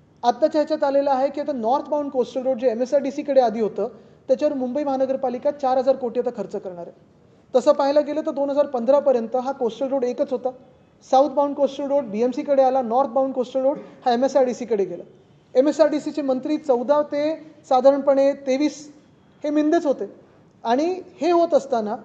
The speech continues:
दोनदा कॉन्ट्रॅक्टर बदलले, दोनदा एस्केलेशन झालं, पण काम काही पूर्ण झालं नाही.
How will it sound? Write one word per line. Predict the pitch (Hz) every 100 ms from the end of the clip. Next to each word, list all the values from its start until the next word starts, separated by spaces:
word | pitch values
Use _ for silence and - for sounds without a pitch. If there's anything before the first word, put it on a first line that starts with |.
| - 170
दोनदा | 233 285 349
कॉन्ट्रॅक्टर | 294 277 294 277 269
बदलले, | 220 196 196 233
दोनदा | 226 262 349
एस्केलेशन | 330 320 294 262 240
झालं, | 190 170 156 - _ _ _ _ _
पण | 262
काम | 269 262 302
काही | 320 320
पूर्ण | 302 285
झालं | 254 220 208
नाही. | 180